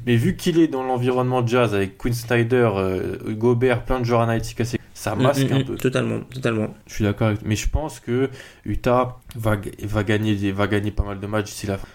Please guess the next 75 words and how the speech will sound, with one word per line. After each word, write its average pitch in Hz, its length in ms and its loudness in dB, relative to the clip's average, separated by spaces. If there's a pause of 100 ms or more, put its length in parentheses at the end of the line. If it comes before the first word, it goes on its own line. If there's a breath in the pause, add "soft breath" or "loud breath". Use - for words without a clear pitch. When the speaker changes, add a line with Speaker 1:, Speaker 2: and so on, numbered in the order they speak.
Speaker 1:
Tu - 120 0
penses 127 200 -6
que - 80 -20
Utah 123 200 -8
peut, 113 600 0
peut - 120 -2
jouer 110 400 0
la, 101 560 2 (200)
la 104 100 -6
quatrième 107 380 0
Speaker 2:
Moi, 104 100 2
Speaker 1:
place ? 139 120 4
Speaker 2:
je 220 40 0
pense - 60 -4
que - 80 0
Utah, 107 240 2
il 185 60 4
peut 123 120 -4
finir 110 300 2
à 110 100 0
cinquante 104 320 -2
victoires, 123 360 0
hein. 120 160 -6 (180)
Speaker 1:
Mais 101 100 0
réponds 120 320 0
à 117 40 -4
ma 113 120 -2
question, 110 340 -2
Tom. 98 200 -2
Est-ce 104 120 -2
qu'ils - 120 -6
peuvent 117 160 2
jouer 117 140 4
la 113 60 2
Speaker 2:
Oui. 107 80 0
Speaker 1:
quatrième 110 400 0
place ? 101 360 -2 (100)
Speaker 2:
Largement, 113 480 -2
ouais, 101 120 0
largement. 98 380 -2
Speaker 1:
Ok. - 200 -2 (180)
Speaker 2:
Je - 100 -14
pense - 160 0
qu'ils, 147 200 4
je 98 80 0
pense 190 160 2
qu'ils 185 120 4
vont, 139 160 4
Speaker 1:
Euh, - 40 -2
Speaker 2:
ils, 120 180 2
Speaker 1:
on - 20 2
Speaker 2:
ils 117 60 2
Speaker 1:
va 113 100 4
Speaker 2:
peuvent, - 100 4
Speaker 1:
passer 127 120 2
Speaker 2:
euh, 110 220 2
ils 113 60 0
peuvent 120 200 0
rattraper 110 340 -2
Portland. 101 380 -4 (440)
Speaker 1:
On 107 60 -2
va 104 60 2
parler 104 260 -2
po-, 131 100 -6
de 107 140 -8
Portland 113 400 -6
dans 95 100 -8
pas 104 140 -2
mal 98 180 -4
Speaker 2:
Dans 101 80 -2
Speaker 1:
de, 95 60 0
Speaker 2:
quelques 110 200 0
Speaker 1:
dans 104 60 -4
Speaker 2:
temps, 127 140 0
ouais. 107 60 -2